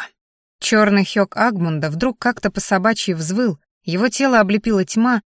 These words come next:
а когда рассеялось, на камне упал Риар Дасквила. И выглядел он ошеломлённым. "Мой хёк!" — пробормотал Агмунд, дико озираясь.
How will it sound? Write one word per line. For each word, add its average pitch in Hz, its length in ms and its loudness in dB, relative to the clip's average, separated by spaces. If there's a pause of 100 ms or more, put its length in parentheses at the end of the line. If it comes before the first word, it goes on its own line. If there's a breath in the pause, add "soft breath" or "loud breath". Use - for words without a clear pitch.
(160)
а 151 100 -8
когда 185 280 -2
рассеялось, 175 800 -4 (160)
на 220 160 0
камне 233 400 4
упал 202 420 0
Риар 185 360 0
Дасквила. 151 680 -6 (460)
И 208 140 2
выглядел 214 520 0
он 202 260 2
ошеломлённым. 175 880 -4 (600)
"Мой 170 480 -2
хёк!" — - 760 0 (340)
пробормотал 175 720 0
Агмунд, 165 560 0
дико 175 300 -4
озираясь. 156 680 -6